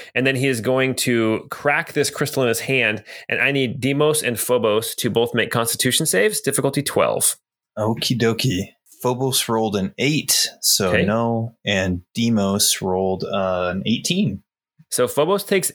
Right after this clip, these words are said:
Speaker 1: eleven damage and is instantly moved ten feet away. Demos takes only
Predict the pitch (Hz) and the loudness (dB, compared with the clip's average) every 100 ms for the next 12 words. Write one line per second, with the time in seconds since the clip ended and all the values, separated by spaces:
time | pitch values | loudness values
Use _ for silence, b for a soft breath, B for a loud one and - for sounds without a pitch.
0 | _ 113 110 147 190 123 110 113 123 - | _ 2 2 2 0 0 2 0 -2 -2
1 | 107 107 - 123 - - 120 113 113 110 | 0 0 2 0 0 0 2 2 2 0
2 | - - - 127 127 - - 110 - - | -4 -8 -2 0 0 0 2 2 2 0
3 | 101 92 - - _ _ - 214 233 117 | 0 0 -2 -10 _ _ -4 0 2 2
4 | 120 - - 123 110 - - - - - | 2 -2 0 2 2 2 2 0 -4 -2
5 | 127 123 120 117 113 107 | 0 2 2 4 2 0